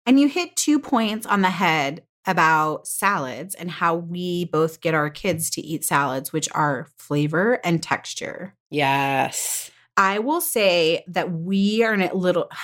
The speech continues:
Speaker 1: I will say we're in a little bit different season, Stacey. Are you guys tired of me <laughs> saying we're in a different season?
Speaker 2: No.
Speaker 1: Um, with our kids where they're,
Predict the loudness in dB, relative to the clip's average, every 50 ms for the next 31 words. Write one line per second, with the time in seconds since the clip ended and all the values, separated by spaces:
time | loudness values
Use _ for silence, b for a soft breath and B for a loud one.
0 | B B B B B 0 2 2 2 4 4 4 4 4 4 4 4 4 4 2
1 | 2 2 0 0 0 -2 -2 -2 -4 -4 -2 0 0 2 2 2 0 0 -2 -2
2 | -2 -2 0 0 -2 -4 0 2 2 2 4 4 2 0 0 2 2 2 2 4
3 | 4 2 2 2 0 0 0 0 2 4 4 4 4 2 2 2 4 4 4 4
4 | 4 4 4 4 4 4 2 4 4 2 2 2 -2 -4 -6 -6 -4 -2 0 0
5 | 2 4 4 6 6 6 4 4 4 4 4 4 4 2 2 0 -2 -4 -2 _
6 | 4 4 6 6 6 4 4 2 0 -2 -2 0 0 -2 -2 -4 -8 -6 -4 -4
7 | -4 -4 -6 -6 -8 -6 -2 0 0 0 0 -2 -4 -8